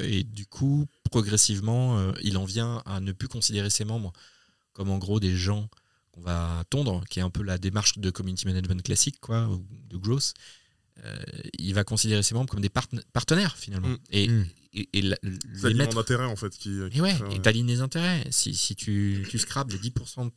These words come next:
Speaker 1: personnes de ta communauté qui cherchent de la lumière et qui sont alignées avec tes propres intérêts, tu crées un réseau de distribution.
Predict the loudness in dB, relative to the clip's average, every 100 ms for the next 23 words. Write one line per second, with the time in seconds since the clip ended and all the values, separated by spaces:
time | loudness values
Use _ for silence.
0 | -4 -2 0 2 2 0 0 0 0 0
1 | 0 0 0 -2 -2 -16 -20 0 4 4
2 | 4 4 4 4 4 4 4 2 2 0
3 | 2 0 0 0 -4 -4 -2 -2 -2 -2
4 | -2 -2 -4 -8 -20 _ _ _ -2 2
5 | 4 4 2 2 0 -2 -2 -2